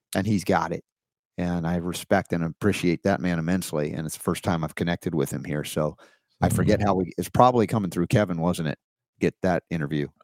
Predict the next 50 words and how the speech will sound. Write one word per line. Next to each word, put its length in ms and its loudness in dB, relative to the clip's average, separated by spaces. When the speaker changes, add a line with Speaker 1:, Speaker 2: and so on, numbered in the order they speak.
Speaker 2:
I 160 8
believe 320 8
so, 460 4
yeah. 280 4
Speaker 1:
Yes. 60 2
Speaker 2:
Yeah. 400 6
So 160 2
Peggy 280 10
has 160 8
a 40 0
question. 320 4
She 320 0
says, 420 4
uh, 200 6
"What's 320 4
the 100 2
best 340 2
way 200 2
to 80 0
share 340 2
this 300 4
episode 420 0
with 140 -4
people?" 360 -8
Speaker 1:
Okay, 380 4
well, 160 4
Super 280 2
Don, 280 4
you 180 2
the 80 2
man. 360 2
I 120 4
don't 140 4
know 80 2
what 180 0
to 60 4
Speaker 2:
Well, 100 10
there's 160 12
Speaker 1:
tell 80 4
her. 60 6
What 0 -
do 80 10
you 40 10
Speaker 2:
lots 220 8
of 60 8
Speaker 1:
think? 40 8
Speaker 2:
ways. 260 8
I 100 6
mean, 340 8
uh, 840 6